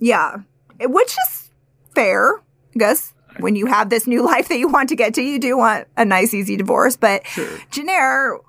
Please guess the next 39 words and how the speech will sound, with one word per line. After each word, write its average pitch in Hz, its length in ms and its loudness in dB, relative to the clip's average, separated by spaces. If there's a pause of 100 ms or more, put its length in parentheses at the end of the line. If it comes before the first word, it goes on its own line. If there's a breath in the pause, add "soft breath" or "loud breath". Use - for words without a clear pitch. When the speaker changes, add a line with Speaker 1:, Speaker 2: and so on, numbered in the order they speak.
(280)
Speaker 1:
she - 160 0
wasn't 269 300 2
about 214 200 2
to - 80 -2
let 202 200 2
him 190 420 -2
get 220 160 2
off 170 200 0
that 151 180 0
easy. - 360 -8 (320 loud breath)
And 240 140 2
she 277 140 -2
had 294 160 4
a 285 40 -2
couple 277 320 0
of 220 120 0
months 220 440 -2
to 208 120 2
set 214 240 4
up 208 100 2
a 185 60 2
plan 196 400 0
for 190 160 0
revenge. 185 600 0
He 359 300 0
asked 294 320 2
for 320 140 -2
a 285 60 0
divorce 214 420 0
in 214 260 0
mid-March 202 760 0
twenty 185 360 -4
eighteen, - 420 -14 (140)
but - 520 -2
he 233 140 -2
couldn't 311 500 0
make 254 300 0
it 247 220 2
official - 640 0